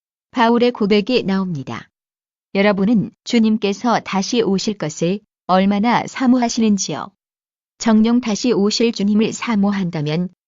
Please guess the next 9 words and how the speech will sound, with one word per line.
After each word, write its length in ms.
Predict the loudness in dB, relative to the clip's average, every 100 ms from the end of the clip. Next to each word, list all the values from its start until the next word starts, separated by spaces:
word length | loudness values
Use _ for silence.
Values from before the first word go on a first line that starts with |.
| -6
하루라도 640 | -2 0 0 0 0 -2 -2
빨리 440 | 0 0 0 -2
신부단장을 800 | 0 0 0 0 0 0 0 2
마쳐야 480 | 0 -4 -2 -2 -2
합니다. 540 | -2 -4 -6 -12 -14 _ _ _ _ _ _ -2
거룩하고 640 | 2 4 2 0 -2 0
정결한 540 | 0 0 0 2 2 2
마음을 360 | 2 2 0
이루고 440 | 0 -4 -2 -4